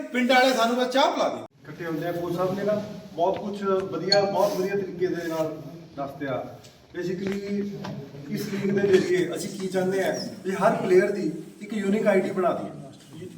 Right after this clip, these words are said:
Speaker 2: ਜੇ ਉਹਦੀ ਯੂਨੀਕ ਆਈਡੀ ਹੋਏਗੀ, ਤਾਂ ਉਹ ਅੱਗੇ ਆਪਣੇ, ਤਾਂ ਉਹਦੇ ਕੈਰੀਅਰ ਦੇ ਵਿੱਚ ਕੰਮ ਆਏਗੀ। Otherwise, ਗਰਾਊਂਡਾਂ ਤੱਕ ਸੀਮਤ ਹੋ ਜੂਗੇ।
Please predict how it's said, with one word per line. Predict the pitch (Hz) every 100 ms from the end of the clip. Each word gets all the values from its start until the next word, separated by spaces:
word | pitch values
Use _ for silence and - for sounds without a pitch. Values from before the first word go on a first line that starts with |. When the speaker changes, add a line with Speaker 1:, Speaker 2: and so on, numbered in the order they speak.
| -
Speaker 2:
ਜੇ | 185
ਉਹਦੀ | 196 202
ਯੂਨੀਕ | 190 190 196
ਆਈਡੀ | 185 196
ਹੋਏਗੀ, | - 165 180 180 180 - - - - -
ਤਾਂ | 190 202 202 196
ਉਹ | 185 202 196 156
ਅੱਗੇ | 185 185 185 - - - -
ਆਪਣੇ, | - 185 190 - - - - -
ਤਾਂ | 202 233
ਉਹਦੇ | 233 269
ਕੈਰੀਅਰ | 208 196 208 220
ਦੇ | 220 226
ਵਿੱਚ | 214 -
ਕੰਮ | 196 139
ਆਏਗੀ। | 131 127 123 127 127 - - 180
Otherwise, | 208 214 220 208 220 214 214 214
ਗਰਾਊਂਡਾਂ | 180 185 185
ਤੱਕ | 196 202
ਸੀਮਤ | - 202 202
ਹੋ | 180 156
ਜੂਗੇ। | 151 143